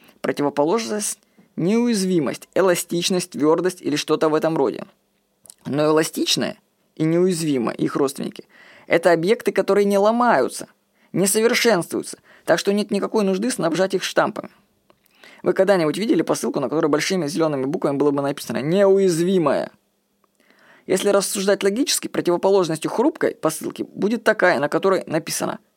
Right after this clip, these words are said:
«кантовать» или «обращаться неосторожно». Содержимое подобной посылки не только не повредится от встрясок и широкого спекта, спектра стрессовых ситуаций,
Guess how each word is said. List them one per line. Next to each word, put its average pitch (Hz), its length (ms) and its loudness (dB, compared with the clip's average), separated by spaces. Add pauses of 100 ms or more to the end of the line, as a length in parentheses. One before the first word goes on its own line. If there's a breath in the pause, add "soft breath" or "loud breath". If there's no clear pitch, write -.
(100)
«кантовать» 214 720 4 (200)
или 165 280 0 (220 soft breath)
«обращаться 196 680 4
неосторожно». 202 720 2 (1500 soft breath)
Содержимое 190 520 2
подобной 190 420 2
посылки 185 360 0
не 180 120 2
только 285 320 4
не 269 80 0
повредится 208 540 2
от 170 100 -2
встрясок 139 500 2
и 156 40 -4
широкого 165 360 2
спекта, - 440 -2 (320 soft breath)
спектра - 500 -2 (360)
стрессовых 156 400 2
ситуаций, - 540 -2